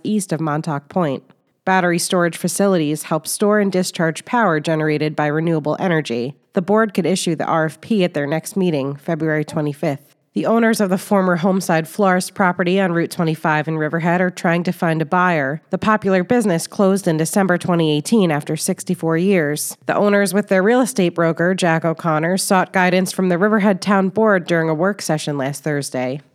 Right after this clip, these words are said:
The four point nine acre property just west of the intersection with County Road one oh five includes one point three acres of commercially zoned land to the north and three point seven acres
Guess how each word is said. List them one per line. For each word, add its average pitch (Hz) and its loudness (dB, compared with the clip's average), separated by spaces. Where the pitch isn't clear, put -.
The 190 -2
four 233 0
point 226 0
nine 214 2
acre 185 2
property 185 0
just 175 -2
west 160 -2
of 151 -2
the 160 -2
intersection 156 -4
with 151 -4
County 156 -2
Road 147 -2
one 151 -2
oh 151 0
five 156 -2
includes 190 -2
one 220 2
point 202 0
three 262 0
acres 175 0
of 175 -2
commercially 165 0
zoned 151 0
land 156 0
to 175 -2
the 156 0
north 156 0
and 175 0
three 214 2
point 185 0
seven 220 2
acres 160 0